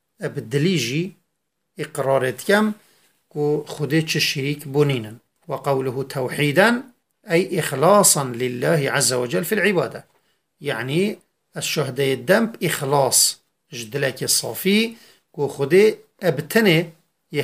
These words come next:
هجی عبادتیه. فالمراد به التوحید الارادی الطلبی. مقصد به، به توحیده، وقتی بشه توحیدن، یعنی یا ارادی و مروف، مروف اراده خو، بخواستن خو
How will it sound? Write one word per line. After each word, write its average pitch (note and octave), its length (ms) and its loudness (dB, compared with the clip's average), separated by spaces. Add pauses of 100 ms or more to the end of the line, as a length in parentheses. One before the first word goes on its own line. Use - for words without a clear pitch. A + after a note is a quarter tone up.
هجی C#3+ 220 0
عبادتیه. F#3 680 2 (540)
فالمراد F3 720 2
به F3+ 220 4
التوحید E3 520 0
الارادی E3+ 920 2 (440)
الطلبی. C#3+ 840 0 (640)
مقصد D3+ 380 -2
به، D#3 220 0
به C#3 200 0
توحیده، D3 500 2
وقتی C3+ 220 -6
بشه B2 260 -8
توحیدن، D3 580 0 (480)
یعنی - 260 -10
یا D#3 120 2
ارادی E3 500 4
و D3 180 4
مروف، F#3+ 400 2 (420)
مروف D#3 440 0 (420)
اراده D3+ 420 6
خو، G#3 200 2
بخواستن D3+ 580 -2
خو G#3+ 240 4